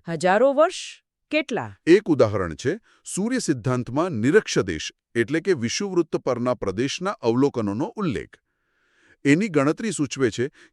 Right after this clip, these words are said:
Speaker 2: કે એ અવલોકન કદાચ લગભગ બાર હજાર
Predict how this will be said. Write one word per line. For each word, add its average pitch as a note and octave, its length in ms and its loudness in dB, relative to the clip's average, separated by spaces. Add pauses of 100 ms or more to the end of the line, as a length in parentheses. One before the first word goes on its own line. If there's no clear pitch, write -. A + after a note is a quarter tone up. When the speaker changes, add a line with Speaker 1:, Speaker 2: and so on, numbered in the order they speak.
Speaker 2:
કે D3+ 140 4
એ D#3+ 40 6
અવલોકન D#3+ 640 2
કદાચ A2 520 0 (400)
લગભગ G#2+ 420 2
બાર F2 360 2
હજાર E3+ 300 2